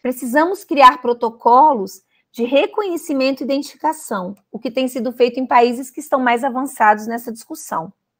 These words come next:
tá? Por exemplo, só pra, pra gente terminar, é, o que as pesquisas mostram é que existe uma grande correlação entre violência por parceiro íntimo e depressão. Qual seria um bom protocolo? Toda vez que uma mulher é diagnosticada com depressão, que houvessem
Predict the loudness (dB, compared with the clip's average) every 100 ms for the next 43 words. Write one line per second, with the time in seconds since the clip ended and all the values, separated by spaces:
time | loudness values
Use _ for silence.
0 | _ 0 0 0 _ _ _ _ _ _
1 | _ 4 8 6 4 0 -2 -6 0 0
2 | 2 2 2 -4 -10 -8 -8 -6 -4 -2
3 | -2 -4 -14 _ _ -2 4 6 6 2
4 | -4 -2 -4 -2 -2 0 0 0 4 6
5 | 4 -2 -8 -6 -6 -6 -6 -6 -6 -4
6 | -6 -6 -8 -6 -4 -2 -2 -4 -6 -12
7 | -12 -12 _ _ _ -4 -4 -4 -4 0
8 | 0 0 -4 -8 -6 -2 -2 0 -2 -2
9 | -4 -6 -6 -6 -6 -8 -12 -10 -12 -12
10 | _ _ _ _ _ _ _ _ _ 0
11 | 2 -2 -2 -2 -2 -4 -8 -8 -2 0
12 | 0 -2 -2 0 0 -2 -2 -2 0 0
13 | 0 -2 -4 -6 -8 -2 2 2 2 -4
14 | -4 -4 -10 -10 -6 -6 -4 -4 -4 -4